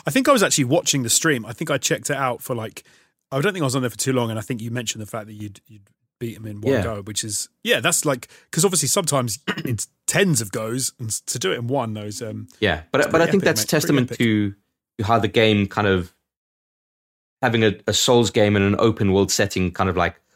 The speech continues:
Speaker 2: potentially in some ways blast the, the, the barn doors wide open in that you can just grind and you can power up and become over leveled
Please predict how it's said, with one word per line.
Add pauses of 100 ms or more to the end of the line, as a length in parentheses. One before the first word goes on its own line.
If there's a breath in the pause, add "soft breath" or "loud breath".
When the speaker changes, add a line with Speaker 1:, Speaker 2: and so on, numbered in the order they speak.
(1200)
Speaker 2:
potentially
in
some
ways
blast
the,
the, (100)
the
barn
doors
wide
open (500)
in
that
you
can
just
grind
and
you
can
power
up
and
become
over
leveled